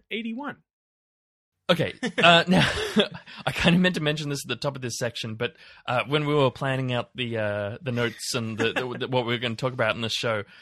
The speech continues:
Speaker 2: I was like, "Zach, I know we have a no U S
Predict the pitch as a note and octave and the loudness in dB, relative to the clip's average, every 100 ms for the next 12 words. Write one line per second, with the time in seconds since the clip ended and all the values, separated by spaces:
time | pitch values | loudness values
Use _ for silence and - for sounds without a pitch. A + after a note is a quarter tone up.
0 | - _ B2 B2 B2 A2 A#2+ A#2 A#2 - | -20 _ -10 -6 -6 -6 -8 -8 -6 -4
1 | A2+ A#2 C#3 C3 B2+ A2+ G#2 G#2 - _ | -4 -2 -2 -2 -4 -4 -4 -6 -12 _
2 | - A#2+ A2+ G#2+ G#2 - _ _ B2 A2+ | -10 -6 -4 -2 -4 -6 _ _ -10 -6
3 | G#2+ A#2+ | -2 -2